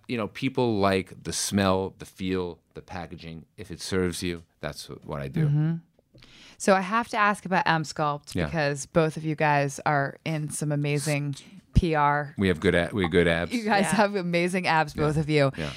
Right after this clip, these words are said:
Speaker 2: So can you just tell the audience, like, what is Emsculpt?
Speaker 1: Okay.
Speaker 2: Can you tell us kind of the price point, just
Speaker 1: Yeah,
Speaker 2: so
Speaker 1: yeah.
Speaker 2: people know what to expect? And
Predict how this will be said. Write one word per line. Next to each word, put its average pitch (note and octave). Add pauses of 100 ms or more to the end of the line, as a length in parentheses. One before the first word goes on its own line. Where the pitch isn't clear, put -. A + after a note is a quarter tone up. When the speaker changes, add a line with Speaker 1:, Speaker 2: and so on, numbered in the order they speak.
(160)
Speaker 2:
So F#3+ (220)
can A3
you B3
just -
tell F#3 (180)
the E3
audience, D3+
like, C#3+
what C#3
is A#3
Emsculpt? C#3 (140)
Speaker 1:
Okay. -
Speaker 2:
Can F#3
you F#3
tell G#3+
us A3+ (160)
kind F#3+
of E3
the D#3+
price E3+
point, F#3
just F#2+
Speaker 1:
Yeah, F#2+
Speaker 2:
so F#2
Speaker 1:
yeah. E2+
Speaker 2:
people D#3
know D#3
what D#3
to D#3+
expect? E3
And E3